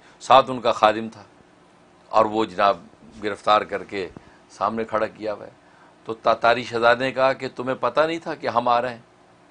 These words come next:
और पूरा जनाब इलाका खाली हो गया हमारी हैबत और खौफ से, तुम क्यों नहीं गए?" तो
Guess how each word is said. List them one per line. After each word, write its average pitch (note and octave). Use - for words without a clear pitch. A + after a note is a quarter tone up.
और A2
पूरा B2+
जनाब A#2+
इलाका B2
खाली B2
हो A#2
गया A2+
हमारी A2
हैबत G2+
और A2
खौफ G#2
से, G#2+
तुम F3
क्यों E3+
नहीं E3
गए?" B2
तो F2+